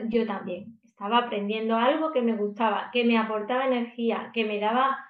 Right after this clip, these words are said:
más capacidad y energía vital.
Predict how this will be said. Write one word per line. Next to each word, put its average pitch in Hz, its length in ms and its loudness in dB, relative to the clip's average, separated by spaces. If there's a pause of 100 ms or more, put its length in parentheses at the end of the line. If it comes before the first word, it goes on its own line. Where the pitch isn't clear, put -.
(180)
más 262 260 4
capacidad 254 680 2 (140)
y 262 160 2
energía 240 640 2
vital. 214 540 -6